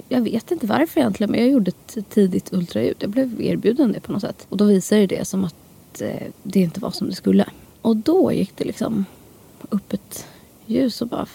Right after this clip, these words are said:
vadå? Vadå inte som det ska? Vad konstigt. Men jag har som tur var många kompisar som har barn och vi har en väldigt nära och öppen relation till varandra där vi pratar om såna här saker, och de har också genomgått liksom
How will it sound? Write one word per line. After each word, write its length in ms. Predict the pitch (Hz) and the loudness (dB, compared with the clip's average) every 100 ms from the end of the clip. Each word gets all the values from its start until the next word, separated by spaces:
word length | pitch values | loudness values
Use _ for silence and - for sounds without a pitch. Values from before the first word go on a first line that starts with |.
| - - | -12 -6
vadå? 420 | 277 370 - 196 - | -2 0 -2 -4 -4
Vadå 180 | 269 | 0
inte 180 | 320 226 | 2 0
som 160 | - 208 | -4 -6
det 80 | 208 | -6
ska? 400 | - - - - 247 | -10 -8 -6 -6 -8
Vad 100 | - | -4
konstigt. 480 | 226 208 - 214 - - - - - | -2 -2 -4 -6 -10 -18 -16 -18 -8
Men 120 | - 220 | 0 4
jag 100 | 254 | 6
har 140 | 285 | 6
som 180 | - 214 | 6 4
tur 240 | - 190 | 4 2
var 380 | 185 185 175 175 - - - - - - - - - | 4 4 4 4 -2 -18 -20 -20 -20 -20 -18 -4 4
många 220 | 208 196 | 6 6
kompisar 540 | - 269 294 302 294 | 6 6 6 6 6
som 140 | 285 226 | 6 4
har 280 | 254 302 | 6 6
barn 360 | 294 277 311 339 - - | 6 6 6 4 2 -8
och 280 | - 208 - | -2 -2 2
vi 100 | 196 | 6
har 160 | 190 196 | 6 6
en 300 | - - 190 | 2 0 -2
väldigt 280 | 208 - 202 | 0 0 2
nära 300 | 208 196 147 | 0 0 -2
och 60 | - | -4
öppen 220 | - 208 | -4 -4
relation 600 | 160 185 - 160 170 202 196 - - - | -4 -4 -2 -2 0 -2 -2 -12 -20 -8
till 120 | 220 | 0
varandra 420 | 214 208 202 208 | 2 2 2 2
där 80 | 202 | 0
vi 100 | 214 | -2
pratar 400 | - - 196 220 | -2 -4 -2 -4
om 80 | 220 | -2
såna 160 | 226 | 0
här 100 | 220 | 0
saker, 380 | 220 220 220 214 | 0 -2 -2 -2
och 60 | 202 | 0
de 180 | 196 196 | 2 0
har 80 | |
också 220 | - - 156 | -2 -6 -6
genomgått 680 | 165 - - 196 - - - | -2 -4 -4 -6 -10 -18 -14
liksom 420 | - - 202 | -8 -4 -2